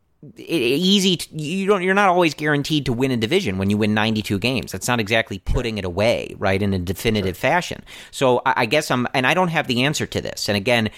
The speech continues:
Speaker 1: in a year where they very easily could come back home on Tuesday, start to rile off wins, get people healthy, and, and find themselves winning the division and having success,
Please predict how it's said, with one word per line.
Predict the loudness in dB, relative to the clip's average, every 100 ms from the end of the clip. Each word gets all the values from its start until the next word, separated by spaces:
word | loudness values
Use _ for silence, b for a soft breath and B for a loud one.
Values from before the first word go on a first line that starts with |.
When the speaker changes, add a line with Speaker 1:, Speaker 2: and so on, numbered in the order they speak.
| B B -2
Speaker 1:
in | 0
a |
year | 2 2 4 4
where | 2 2
they | 2
very | 2 2 2
easily | 2 2 2 2 0 0
could | -4
come | -4 -2 0
back | 0 0
home | -2 0
on | 0 0
Tuesday, | -2 -2 0 2 2 0 B B
start | -2 -2 0
to | -2
rile | 0 0 2
off | 0 0 0
wins, | 0 0
get | 0 -2 -2
people | -6 -4
healthy, | -2 -2 0 0 0
and, | 0
and | -4 -4
find | -2 0 -2
themselves | -2 -2 -2
winning | 0 0 0
the |
division | -2 0 0 -2 -2
and | -2
having | -2 -2
success, | -6 -4 0 0 -2